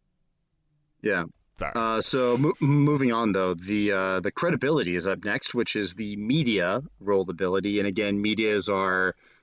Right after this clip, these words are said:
Speaker 1: uh, kind of like your, they're anything from, like, a, a, you know, an influencer to a, uh, investigative journalist, um, type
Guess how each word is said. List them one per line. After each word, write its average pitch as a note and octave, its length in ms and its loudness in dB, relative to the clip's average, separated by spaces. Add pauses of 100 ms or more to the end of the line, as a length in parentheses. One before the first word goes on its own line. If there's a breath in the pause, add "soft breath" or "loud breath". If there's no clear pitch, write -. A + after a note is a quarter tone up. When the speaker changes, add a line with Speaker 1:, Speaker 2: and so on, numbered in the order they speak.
(160 soft breath)
Speaker 1:
uh, F#2 680 -2
kind G#2+ 200 -2
of G2+ 120 -2
like G#2 280 -4
your, G2 760 2 (380 soft breath)
they're A2+ 140 4
anything A#2+ 360 2
from, A2+ 180 -2
like, G#2 220 -2
a, F#2+ 160 0 (100)
a, F#2 360 0
you F#2 100 -4
know, F2+ 140 -2
an - 60 -6 (100)
influencer B2+ 960 2 (140)
to G2 520 0
a, F#2+ 640 2
uh, F#2+ 220 -2
investigative G#2 840 0
journalist, A#2 760 0 (400 soft breath)
um, G2 600 -2
type A2+ 280 -2